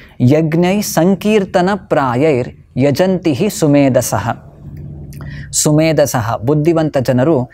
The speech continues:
ಈ ರೀತಿಯ ಒಂದು ಸಂಕೀರ್ತನ ಯಜ್ಞೆಯ-, ಯಜ್ಞದಲ್ಲಿ ತೊಡಗುತ್ತಾರೆ ಅಂತ.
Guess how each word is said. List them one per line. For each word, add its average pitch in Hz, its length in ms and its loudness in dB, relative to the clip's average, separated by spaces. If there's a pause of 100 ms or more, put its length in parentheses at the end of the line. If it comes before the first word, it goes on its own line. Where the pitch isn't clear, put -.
(260)
ಈ 185 120 6
ರೀತಿಯ 165 500 2
ಒಂದು 143 200 0
ಸಂಕೀರ್ತನ 180 880 0
ಯಜ್ಞೆಯ-, 139 720 2
ಯಜ್ಞದಲ್ಲಿ 135 480 2
ತೊಡಗುತ್ತಾರೆ 117 800 -2
ಅಂತ. 113 320 -6